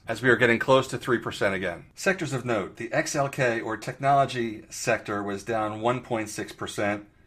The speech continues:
The S K Y Y, or cloud computing sector, was, got, got hit for two point six percent, with the biggest loss on the day for any sector. HACK, H A C K,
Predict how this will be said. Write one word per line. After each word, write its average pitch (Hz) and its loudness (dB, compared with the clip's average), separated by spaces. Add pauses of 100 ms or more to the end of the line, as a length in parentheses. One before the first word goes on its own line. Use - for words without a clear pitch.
(260)
The 120 -6
S 151 0
K 135 2
Y 120 4
Y, 110 2 (280)
or 110 4
cloud 123 8
computing 127 2
sector, 110 -2
was, 104 -6
got, - -12
got 117 0
hit 120 0
for 101 -6
two 202 -2
point 131 -2
six - -4
percent, 101 -2 (720)
with 120 -8
the - -8
biggest 151 4
loss 123 8
on 117 2
the 110 -2
day 113 2
for 113 -2
any 107 -2
sector. 104 -2 (440)
HACK, 143 2
H 131 -4
A 123 6
C 123 -2
K, 113 4